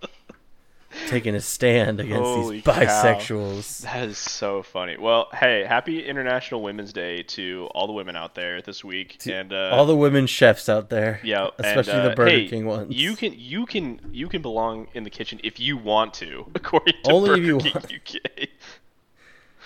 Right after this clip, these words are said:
Speaker 2: Also,
Speaker 1: Oh, they
Speaker 2: okay,
Speaker 1: belong.
Speaker 2: hold on. I also have to address this. W-, why did they use, like, a,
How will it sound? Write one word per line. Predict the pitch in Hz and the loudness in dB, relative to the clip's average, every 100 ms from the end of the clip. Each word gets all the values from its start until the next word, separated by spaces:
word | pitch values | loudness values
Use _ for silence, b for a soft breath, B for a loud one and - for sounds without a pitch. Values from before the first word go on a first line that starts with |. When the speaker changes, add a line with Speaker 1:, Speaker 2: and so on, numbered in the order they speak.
| B B B 160 | B B B 6
Speaker 2:
Also, | 202 - | 8 8
Speaker 1:
Oh, | |
they | 220 | 6
Speaker 2:
okay, | - 175 | 4 4
Speaker 1:
belong. | 107 | 4
Speaker 2:
hold | 156 143 | 4 4
on. | 113 - | 4 2
I | 147 | 0
also | - 185 196 | 2 0 0
have | 165 | -2
to | |
address | 139 117 107 | -2 -2 -4
this. | - 98 85 b b _ | -4 -6 -6 b b _
W-, | 170 170 | -8 -8
why | 160 160 208 | 0 2 2
did | 339 | 0
they | 311 | -6
use, | 254 190 202 202 | -6 -8 -10 -6
like, | 175 127 - | -4 -4 -4
a, | 131 113 104 | 0 2 2